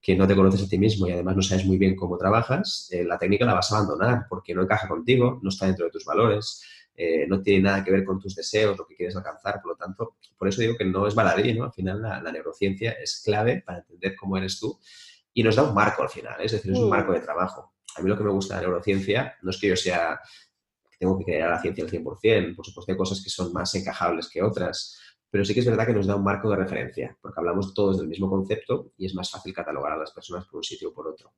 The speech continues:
Speaker 1: Pero, por supuesto, no es irrefutable, hay cosas que obviamente son muy personales y que la ciencia ahí
Speaker 2: Claro.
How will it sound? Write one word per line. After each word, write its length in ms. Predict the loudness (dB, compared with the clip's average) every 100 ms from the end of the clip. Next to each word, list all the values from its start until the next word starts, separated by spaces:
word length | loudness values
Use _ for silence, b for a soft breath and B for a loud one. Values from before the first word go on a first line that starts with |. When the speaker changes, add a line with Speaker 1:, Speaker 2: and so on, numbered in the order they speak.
| _
Speaker 1:
Pero, 160 | -6 -4
por 100 | -4
supuesto, 680 | -2 -2 0 0 -2 _ _ _ _ -2
no 220 | 2 2
es 80 | 0
irrefutable, 540 | -4 -4 -2 0 0
hay 80 | -4
cosas 280 | -6 -8 -6
que 80 | -4
obviamente 400 | -2 -4 -4 -4
son 160 | -4
muy 140 | -4 -4
personales 680 | -6 -4 -2 -2 -2 B B B B B -10
y 80 | -6
que 80 |
la 100 | -4
ciencia 260 | -2 -2 -2
ahí 140 | -2
Speaker 2:
Claro. 80 | -2